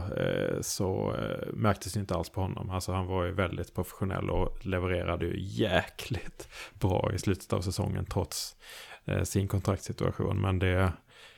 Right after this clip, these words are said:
kan man ju liksom inte som ledning lita på att en spelare ska steppa upp i, och det var ju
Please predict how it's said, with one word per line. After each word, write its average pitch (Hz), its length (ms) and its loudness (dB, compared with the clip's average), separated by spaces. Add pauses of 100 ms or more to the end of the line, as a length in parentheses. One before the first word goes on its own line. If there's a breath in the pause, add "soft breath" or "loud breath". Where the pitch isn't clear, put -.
(100)
kan 92 200 2
man 90 100 4
ju 90 60 2
liksom 95 280 0
inte 92 120 -2
som 95 160 0
ledning 95 380 0
lita 92 380 2
på - 180 0
att 95 100 -2
en 90 60 0
spelare 95 360 0
ska - 160 -4
steppa - 320 -4
upp - 280 -4
i, 87 100 2
och 92 300 0
det 92 120 0
var 87 240 2
ju 90 300 0